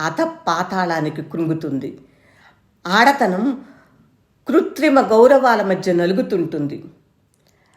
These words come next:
అవమానపు కుంపటిలో కాలిన శరీరానికి చికిత్స చేసి, గాయమైన హృదయానికి పైపోత మందు కూడా పోయలేని న్యాయదేవత మొండి చేయి చూసి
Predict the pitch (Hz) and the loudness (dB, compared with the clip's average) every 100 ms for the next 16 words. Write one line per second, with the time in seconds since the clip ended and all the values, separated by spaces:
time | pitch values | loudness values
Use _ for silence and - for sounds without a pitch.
0 | _ - 196 233 254 247 220 190 165 190 | _ -2 2 2 4 2 2 -2 -4 -4
1 | 185 208 196 180 190 190 190 - - _ | -2 -2 -2 -2 -2 -2 -6 -16 -20 _
2 | - 208 247 294 294 - 190 208 254 247 | -2 2 4 4 2 2 0 2 2 2
3 | 202 185 185 - 202 240 240 220 185 165 | 0 -2 -6 -14 -10 -8 -6 -6 -4 -6
4 | 160 277 349 196 - _ _ _ _ _ | -4 -2 -2 -4 -14 _ _ _ _ _
5 | 151 147 190 202 233 233 233 277 269 220 | -6 2 4 6 4 4 4 4 2 0
6 | 185 202 226 220 214 196 170 - 180 196 | 2 2 4 2 0 -4 -6 -4 -4 -2
7 | 254 254 247 196 185 180 185 175 170 165 | -2 0 -2 -2 -2 -4 -2 -2 0 -4
8 | - 170 170 165 160 156 208 381 277 - | -4 -4 -2 -2 -2 -4 -2 -4 -4 -12
9 | _ _ _ _ _ _ _ _ _ _ | _ _ _ _ _ _ _ _ _ _
10 | 185 180 185 202 214 190 175 170 160 160 | -2 2 4 4 4 2 0 0 0 -4
11 | 156 160 180 220 - 180 170 160 170 156 | -4 -2 -2 -2 0 0 -2 -4 -6 -8
12 | 190 262 247 | -6 -8 -8